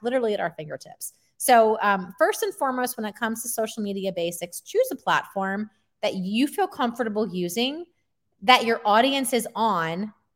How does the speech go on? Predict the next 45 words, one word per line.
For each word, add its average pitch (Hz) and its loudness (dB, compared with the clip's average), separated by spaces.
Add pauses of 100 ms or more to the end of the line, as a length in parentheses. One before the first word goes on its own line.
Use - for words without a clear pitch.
(220)
and 208 0
then 196 0
be 185 -2
consistent. 180 -8 (920)
So 175 2
there's 233 2
that 254 4
word 214 -2
consistency 165 -8
again. 113 -12 (100)
I'm 180 -2
not 175 -2
gonna, 214 2
you 190 -4
know, 185 -2
beat 202 -2
a 226 0
dead 214 4
horse 214 4
with 214 0
that, 165 4
but 233 10 (480)
you 220 -2
have 240 4
to 311 -8
make 294 -4
sure 214 0
that 208 -4
you 220 -2
are 294 4
comfortable 254 -2
on 196 -2
the 185 -6
platform, 226 -2 (320)
um, 190 0 (120)
because 240 0
if 214 -2
you're 220 -2
not 302 -2
comfortable 233 -2
with 254 0
it, 277 2
like, 226 -2
for 226 0
example, 208 0